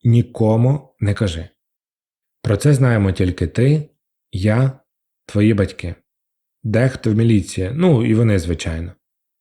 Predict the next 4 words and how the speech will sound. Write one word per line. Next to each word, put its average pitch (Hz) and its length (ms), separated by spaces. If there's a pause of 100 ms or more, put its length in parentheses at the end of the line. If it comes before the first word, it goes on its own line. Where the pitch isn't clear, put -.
(500)
Навіть 123 480
директорові 107 1000
я 104 180
нічого 131 800